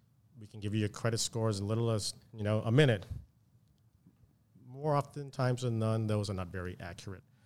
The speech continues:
From my, uh, personal experience, a member can walk in and we talk about, uh, credit and different stuff along those lines, uh, before moving forward with an application, and they say, "Oh,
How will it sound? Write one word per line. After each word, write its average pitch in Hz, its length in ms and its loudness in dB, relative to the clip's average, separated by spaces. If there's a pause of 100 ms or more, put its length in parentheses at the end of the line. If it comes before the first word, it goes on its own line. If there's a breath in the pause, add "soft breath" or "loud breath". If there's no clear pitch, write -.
(240 soft breath)
From 101 180 -4
my, 98 440 0
uh, 95 260 -4 (120)
personal 98 300 -2
experience, 95 560 -4
a 101 140 -6
member 95 280 -4
can 98 160 -6
walk 95 240 -6
in 98 100 -6
and 98 260 -6 (360 soft breath)
we 98 80 -20
talk 95 280 -6
about, 101 240 -4 (360)
uh, 120 160 -20
credit 101 340 0
and 101 140 0
different 98 240 -4
stuff - 200 -10
along 95 180 -10
those 101 180 -10
lines, 101 540 -2
uh, 92 220 -4
before 92 480 -10
moving 95 260 -10
forward 101 220 -6
with 95 100 2
an 104 60 6
application, 143 640 2
and 98 120 -2
they 101 80 -2
say, 104 160 -6
"Oh, 127 300 -2